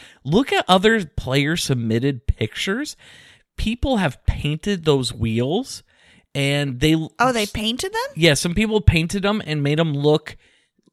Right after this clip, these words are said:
Speaker 1: stone-like or
Speaker 2: Oh,
Speaker 1: metal-like.
Speaker 2: cool.
Speaker 1: They look awesome. There's just this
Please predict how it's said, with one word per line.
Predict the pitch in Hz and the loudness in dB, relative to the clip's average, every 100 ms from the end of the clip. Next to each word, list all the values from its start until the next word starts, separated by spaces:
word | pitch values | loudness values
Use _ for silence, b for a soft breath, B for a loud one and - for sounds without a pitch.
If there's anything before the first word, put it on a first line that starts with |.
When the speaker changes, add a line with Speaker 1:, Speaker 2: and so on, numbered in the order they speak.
| _ | _
Speaker 1:
stone-like | - - 139 139 165 175 175 170 175 165 - | -10 -2 2 4 2 0 0 0 0 -2 0
or | 123 110 | 2 2
Speaker 2:
Oh, | 107 123 | 0 2
Speaker 1:
metal-like. | 131 170 185 180 180 196 | 2 4 2 4 4 4
Speaker 2:
cool. | 202 208 b b | 2 -4 b b
Speaker 1:
They | - 123 131 143 131 127 110 113 - _ _ - | -10 -2 2 4 4 2 -2 -6 -16 _ _ -12
look | 120 131 123 - - _ _ - | 0 2 2 0 -12 _ _ -6
awesome. | 117 107 - 98 - - | -4 -4 -6 -10 -12 -10
There's | - 220 220 | -4 -4 -2
just | 277 233 | -4 -4
this | 202 - | -4 -6